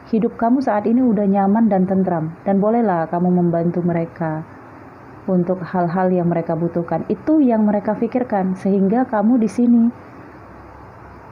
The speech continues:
tanpa henti dihubungi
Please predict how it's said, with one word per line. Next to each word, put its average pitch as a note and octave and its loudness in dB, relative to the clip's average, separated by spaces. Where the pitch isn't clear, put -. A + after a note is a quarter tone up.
tanpa C4+ 2
henti G3 2
dihubungi G#3+ 2